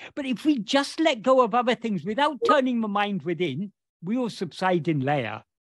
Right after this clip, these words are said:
So, so Bhagavan's emphasis is, is not on trying to avoid the external things.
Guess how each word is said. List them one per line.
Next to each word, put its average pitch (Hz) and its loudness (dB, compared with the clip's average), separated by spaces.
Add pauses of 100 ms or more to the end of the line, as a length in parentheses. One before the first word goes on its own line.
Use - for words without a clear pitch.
(440)
So, 180 0 (160)
so - -4
Bhagavan's 208 0 (120)
emphasis 220 -2 (260)
is, 170 -4 (360)
is 151 -4
not 202 0
on 247 2 (480)
trying 240 2
to 269 2
avoid 214 2
the 202 -2
external 185 2
things. 117 -8